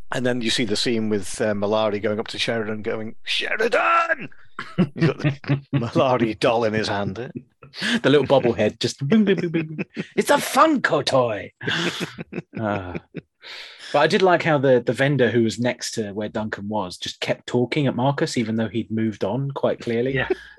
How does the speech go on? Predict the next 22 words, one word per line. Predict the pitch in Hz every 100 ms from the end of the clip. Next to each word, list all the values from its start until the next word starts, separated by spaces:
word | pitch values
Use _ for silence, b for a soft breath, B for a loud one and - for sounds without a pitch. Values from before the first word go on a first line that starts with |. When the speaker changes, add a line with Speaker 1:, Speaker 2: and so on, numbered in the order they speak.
| 427
Speaker 2:
Like, | 127 - -
even | 175 156
she | - 190 202
doesn't | 147 127
have, | 113 127 110
like, | 117 -
that | 117 -
quiet | - 156 180 -
mode. | 113 104 98
So | - 131
does | 123 165 151
everybody | 170 175 180 185 190
shout | - 175 214
on | 180
Babylon | 170 156 165
Five? | 156 156 175
We | 147
just | 139 -
never | 143 135
noticed | 120 - -
it | 190
before. | 165 - 196